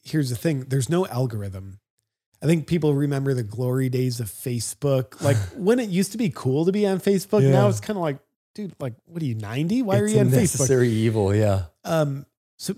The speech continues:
Speaker 1: people loved Facebook before the algorithms. And so MeWe doesn't have algorithms. You, you post something and the posts just show up in chronological order, just like Facebook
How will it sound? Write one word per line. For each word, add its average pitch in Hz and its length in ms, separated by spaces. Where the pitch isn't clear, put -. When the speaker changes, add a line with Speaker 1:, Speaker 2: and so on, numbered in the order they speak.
Speaker 1:
people 240 340
loved 151 320
Facebook 139 640
before 127 320
the 123 180
algorithms. 98 960
And 139 340
so 170 180
MeWe 165 500
doesn't 135 280
have 120 280
algorithms. 110 880
You, 127 680
you 123 80
post 170 280
something 147 640
and 123 440
the 123 80
posts 147 280
just 139 220
show 135 180
up 123 180
in 117 100
chronological 117 680
order, 113 260
just 110 260
like 113 160
Facebook 117 600